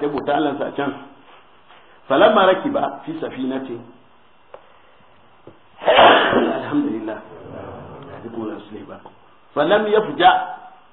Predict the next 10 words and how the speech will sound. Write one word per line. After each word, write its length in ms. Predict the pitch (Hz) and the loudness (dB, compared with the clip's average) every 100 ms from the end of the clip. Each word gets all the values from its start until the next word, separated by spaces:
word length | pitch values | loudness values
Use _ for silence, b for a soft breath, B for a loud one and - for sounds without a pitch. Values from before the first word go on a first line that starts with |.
| - - _ _ _ _ _ - | -20 -20 _ _ _ _ _ 0
illa 340 | 185 185 185 180 | 0 4 6 8
wal 180 | 160 143 | 8 2
Khadr 280 | 151 175 175 175 | 0 0 0 0
qad 200 | 180 160 165 | 0 0 0
qala 540 | - 175 147 131 - - | 4 4 4 0 -8 -6
lawha 360 | 131 151 - - - - - - - - - - 135 | 2 2 2 -6 -12 -20 -20 -20 -20 -20 -20 -8 -2
min 120 | 156 | 2
alwahi 340 | 143 151 143 - | 4 2 2 -4
safina." 380 | 113 123 113 - | -8 -6 -6 -2
Ana 300 | 226 240 202 | 0 2 0